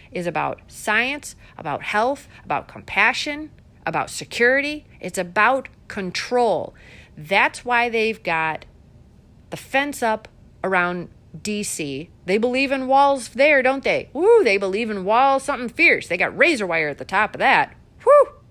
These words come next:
but no fence for you, damn it. They have armed guards, but they're gonna remove your weapons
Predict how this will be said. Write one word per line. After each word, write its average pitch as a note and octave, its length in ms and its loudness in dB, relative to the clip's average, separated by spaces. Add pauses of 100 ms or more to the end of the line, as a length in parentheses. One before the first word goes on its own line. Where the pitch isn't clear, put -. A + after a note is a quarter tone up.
(120)
but A#3+ 140 -4
no B3 100 2
fence A#3+ 300 -2
for - 100 -12
you, A3 220 -4
damn C#3 260 -6
it. C#3 140 -12 (1400)
They G3+ 560 -2 (520)
have F3+ 240 0
armed A3 460 0 (120)
guards, G3+ 720 0 (1200)
but G#3 160 -4 (600)
they're A#3+ 100 4
gonna A3+ 160 -2
remove A3+ 340 -2
your C#4 280 0
weapons D#3+ 580 -4